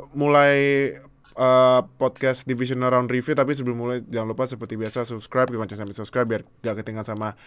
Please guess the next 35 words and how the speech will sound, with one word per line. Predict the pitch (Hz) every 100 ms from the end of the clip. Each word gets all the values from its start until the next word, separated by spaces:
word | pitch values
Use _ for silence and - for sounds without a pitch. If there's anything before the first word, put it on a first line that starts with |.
| - _ _ _ -
N | 120
F | 120
L | 127
di | 123
Indonesia. | 123 123 147 147
Like, | 139
comment, | 127 123
share | 131 120
video | 123 120
ini. | 120 123 147 165 175 175 170 _ _ -
Semua | 117 120
sosial | 120 117 123
media | 123 123 120
kita | 120 147
udah | 139 135
kita | 135 123 120 117
tulis | 131
di | 131 127 127
deskripsi | 120 110 123 127
video | 127 127 131
ini. | 143 180 190 180 _ _ _ _ _ -
Nggak | 123
usah | 123 139
malu-malu, | 139 139 147 151
langsung | 147
join, | 139 160 170
karena | 185 240 214
kan | 269 254
gue | 202 240
dari | 226 185
minggu | 160 151 151
kemarin | 147 156 190
udah | 135
bilang | 147 127 101
kan, | 98 107 127 131